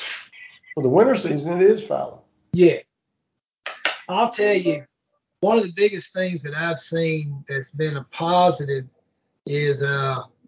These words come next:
Speaker 2: using glyphosate. You know, you can mow and let it regrow, or go ahead and catch it now with glyphosate to kill all the grass and stop that production. It's not gonna do anything for your pigweeds.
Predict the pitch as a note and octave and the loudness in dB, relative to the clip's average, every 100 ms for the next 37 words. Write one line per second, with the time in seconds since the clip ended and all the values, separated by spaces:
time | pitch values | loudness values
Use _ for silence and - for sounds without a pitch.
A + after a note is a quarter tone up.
0 | _ _ - _ _ _ _ C#3 E3+ F3 | _ _ -20 _ _ _ _ 4 6 6
1 | D3 D3+ D#3+ D#3+ E3 D#3+ C#3+ - D#3 D3+ | 4 2 6 6 6 2 -2 0 2 0
2 | - _ _ _ _ - D3+ C3+ A#2+ - | -4 _ _ _ _ -10 -6 -6 -10 -18
3 | _ _ _ _ _ - D#3+ D3 C#3+ F3+ | _ _ _ _ _ -2 -2 2 6 8
4 | F#3+ F#3 E3 F3 D#3 D#3 F#3 F3 F3 F3 | 10 8 6 4 4 4 4 4 4 4
5 | F3 E3+ C#3 D#3+ E3 E3 D#3+ - E3+ D#3+ | 4 2 0 0 2 2 0 -4 -4 -4
6 | C#3+ D3+ D#3 C#3+ D3+ C#3+ D3 - - D3+ | -8 -8 -8 -8 -8 -6 -6 -8 -6 -6
7 | C#3+ - D#3+ D#3 D3 C3+ C3 D3 D3 D3 | -8 -4 0 0 0 -4 -2 2 2 0
8 | C3 B2 - D3 C#3+ - D3 D3 D3 _ | -2 -10 -10 -6 -6 -2 0 0 0 _
9 | _ _ _ _ _ - C#3+ D3+ C#3+ - | _ _ _ _ _ -8 -2 0 -2 -6
10 | C#3 C3 D3+ C3 C#3 C#3+ D3+ C#3 D3 C#3+ | -8 -4 -4 -2 0 0 -2 -2 -2 -2
11 | C#3 C3 - D#3 D3+ D#3 D#3 D3+ - | -4 -2 0 0 4 4 4 0 -8